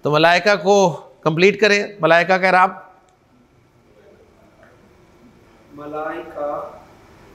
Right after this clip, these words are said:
Speaker 1: मलाइका तुन, मलाइका तुन, जिस तरह असातिज़ा तुन है उसी तरह मलाइका तुन।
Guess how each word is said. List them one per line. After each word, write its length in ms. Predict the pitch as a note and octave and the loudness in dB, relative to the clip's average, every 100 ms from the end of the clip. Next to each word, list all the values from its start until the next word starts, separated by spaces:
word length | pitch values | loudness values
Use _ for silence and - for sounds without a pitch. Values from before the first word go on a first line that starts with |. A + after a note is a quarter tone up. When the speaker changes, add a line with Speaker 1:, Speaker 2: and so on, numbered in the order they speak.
| - - - | -20 -20 -4
Speaker 1:
मलाइका 1200 | A2+ B2+ C3 D#3 E3 F3 F3+ - E3+ D#3+ F#3 G#3+ - - - _ _ _ _ D#3+ E3 D#3 - _ E3 F#3+ - - _ | 2 2 4 4 4 4 2 0 -2 0 2 2 0 -6 -20 _ _ _ _ -20 -20 -20 -20 _ -20 -20 -20 -20 _
तुन, 200 | F3 G3 E3+ A#2+ F2 D2 _ _ | 2 2 0 -4 -12 -20 _ _
मलाइका 880 | A#2+ C#3 D3+ F3 F#3 F3+ D#3+ D#3 D3 | -2 2 4 4 2 0 -4 -2 -2
तुन, 240 | C#3+ C3 | -2 -6
जिस 160 | C#3 E3+ | -4 0
तरह 100 | G#3 | 0
असातिज़ा 680 | G#3 F3 F3+ F#3 G3 G#3+ A#3 | 2 2 2 2 2 0 0
तुन 300 | A3+ G#3 G3+ | 0 -2 2
है 400 | F#3+ E3 B3+ - - - - - _ _ _ _ _ - | 2 2 0 -4 -16 -20 -20 -20 _ _ _ _ _ -4
उसी 200 | D3+ F#3 | 0 2
तरह 200 | G3+ G3 | 2 2
मलाइका 600 | E3+ D3+ D#3 F3 F#3 A#3 | 2 4 4 2 2 -2
तुन। 260 | A#3 B3 | -2 -8